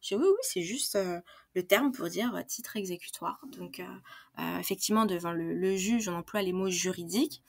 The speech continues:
euh, mais, euh, ça ne change pas de tout ce qu'on s'est dit.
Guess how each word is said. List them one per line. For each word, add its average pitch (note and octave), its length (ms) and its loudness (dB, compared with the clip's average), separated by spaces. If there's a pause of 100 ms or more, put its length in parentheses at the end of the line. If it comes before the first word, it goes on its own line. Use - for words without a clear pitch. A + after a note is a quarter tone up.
(460)
euh, E3+ 640 -2
mais, G3+ 300 4
euh, G#3+ 60 2
ça F#3 160 2
ne F3+ 140 0
change E3+ 340 -6
pas G#3+ 260 2
de F#3+ 80 -2
tout F#3+ 140 -6
ce - 100 0
qu'on F#3+ 140 -2
s'est G3+ 180 2
dit. F#3 200 -4